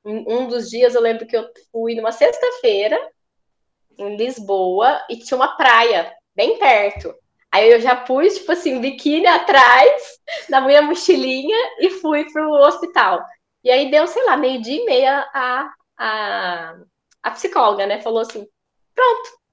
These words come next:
final de semana." <laughs> Então, assim, era muito gostoso. É, era bem isso, de sair como se tivessem abertos diante de nós todos os caminhos do mundo, como tá aí no, no poema.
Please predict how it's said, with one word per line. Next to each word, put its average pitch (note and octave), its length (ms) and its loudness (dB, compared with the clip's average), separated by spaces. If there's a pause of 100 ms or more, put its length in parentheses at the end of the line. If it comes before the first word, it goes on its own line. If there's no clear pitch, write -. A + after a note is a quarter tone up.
(120)
final E4 200 2
de - 80 -6
semana." F4 560 0 (160)
<laughs> - 800 -4 (360)
Então, D4+ 260 2
assim, F4 340 2
era C4 260 4
muito D4+ 240 -2
gostoso. F3 600 -4 (480)
É, E3+ 720 -8
era G3+ 140 2
bem D4+ 260 4
isso, - 160 -6
de A3+ 80 -8
sair A#3 380 0
como B3+ 180 -2
se A#3 140 -14
tivessem G#3+ 420 -4
abertos F#3+ 500 -4
diante F#3 380 -6
de A#3 100 -6
nós A#3+ 420 -2
todos C4+ 320 -2
os C4+ 120 -14
caminhos B3 460 -6
do B3+ 100 -2
mundo, G3+ 420 -12 (240)
como F#3+ 200 -10
tá F#3 100 -4
aí F3+ 120 -4
no, F3+ 140 -12 (100)
no F#3+ 140 -10
poema. F#3 440 -8